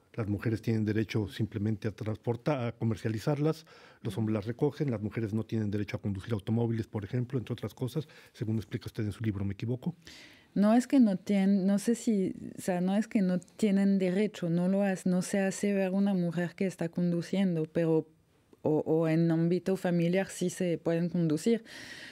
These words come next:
Speaker 2: Pero la mayor parte del tiempo los conductores, los que transportan las mercancías son los hombres.
Speaker 1: Bien. Eh, decíamos, es, La Guajira es una región inhóspita,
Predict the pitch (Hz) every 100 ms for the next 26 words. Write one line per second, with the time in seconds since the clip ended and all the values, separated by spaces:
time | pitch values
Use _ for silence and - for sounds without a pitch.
0 | - - 175 170 170 165 165 185 175 196
1 | 202 185 214 214 202 214 196 - 165 165
2 | - 196 196 202 180 - 175 175 165 180
3 | - 175 185 175 170 - 170 - 185 170
4 | 185 180 - 156 151 190 - - - -
5 | - - 117 113 92 - - - 143 131
6 | 127 135 - _ _ - 127 - 160 156
7 | 151 - 131 117 131 160 139 151 120 107
8 | 135 139 - 123 139 139 147 -